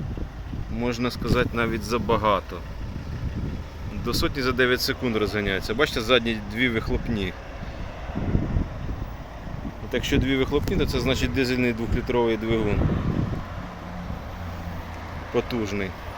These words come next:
І працює цей двигун в парі з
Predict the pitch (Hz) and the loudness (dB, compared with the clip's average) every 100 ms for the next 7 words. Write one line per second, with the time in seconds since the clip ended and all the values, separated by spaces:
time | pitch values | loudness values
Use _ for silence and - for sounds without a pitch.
0 | - - - - - - - - - 127 | -10 -10 -8 -8 -8 -8 -8 -10 0 2
1 | 131 165 160 214 226 208 156 - - - | 6 6 8 6 10 10 10 6 2 0
2 | - - 151 147 131 139 131 135 123 - | -6 2 4 6 6 4 6 4 2 0
3 | - 170 170 147 117 - 139 165 170 | 8 10 12 10 6 4 6 6 4